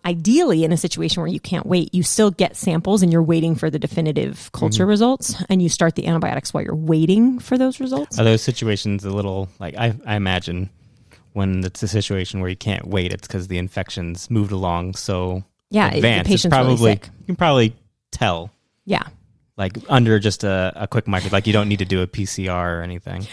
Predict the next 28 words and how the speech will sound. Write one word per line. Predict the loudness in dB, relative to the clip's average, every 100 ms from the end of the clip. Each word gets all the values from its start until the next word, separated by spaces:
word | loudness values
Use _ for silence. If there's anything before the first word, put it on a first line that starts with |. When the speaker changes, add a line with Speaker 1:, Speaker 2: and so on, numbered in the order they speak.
| -8 4
Speaker 1:
Oh, | 6
we | 8
almost | 4 2
never | -2 -2
do | -4
P | -6 -8
C | -8
Rs. | -8 -6 -4
For | -2
Speaker 2:
Oh. | 2
Speaker 1:
ours, | 2 2
we're | 0
usually | 2 2 2 0
actually | 0 -4 -2 -2 0
just | 0 -2 -4
growing | -2 0 0 -2
the | -2
actual | -4 -4 -4
bug | -2 -4 -4 -2
in | -2
the | -2
lab. | -2 0
It | 2
depends | 2 2 0
if | 0
there's | 0
a | 0
specific, | -4 -4 -4 -4 -6 -8